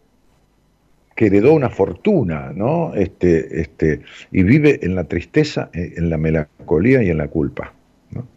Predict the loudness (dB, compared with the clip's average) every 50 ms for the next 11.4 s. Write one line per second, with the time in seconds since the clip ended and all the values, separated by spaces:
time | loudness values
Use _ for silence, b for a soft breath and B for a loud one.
0 | _ _ _ _ _ _ _ -8 -8 -4 -4 -2 0 2 4 4 4 2 2 4
1 | 6 6 6 4 2 0 -2 B B B B B B B B -4 -2 0 0 0
2 | 0 2 2 2 2 4 4 4 4 4 4 4 4 4 2 -2 -8 -8 -8 -10
3 | -10 -10 -10 -12 -12 -12 -10 -10 -8 -6 -6 -2 0 2 2 2 2 0 -2 -6
4 | -8 b b b b b -12 -10 -8 -6 -6 -6 -4 -4 -4 -2 -2 -2 -4 -4
5 | -4 -2 0 0 0 0 0 0 0 2 2 2 0 -2 -8 -14 -16 _ _ -20
6 | _ _ _ _ _ _ -12 -10 -8 -6 -6 -2 0 2 4 4 4 4 4 2
7 | 0 -2 -6 -8 -6 -6 -4 -2 -2 -2 0 0 0 -2 0 -2 -4 -4 -4 -4
8 | -2 -2 -2 -4 -4 -6 -6 -6 -6 -6 -4 -4 -4 -4 -4 -4 -4 0 4 4
9 | 4 4 4 0 -4 -6 -4 -4 -4 -2 -2 -2 0 0 -2 -2 -4 b b b
10 | b b b b b b b b _ -8 -6 -4 -4 0 0 0 4 4 4 6
11 | 6 4 4 2 0 -4 -10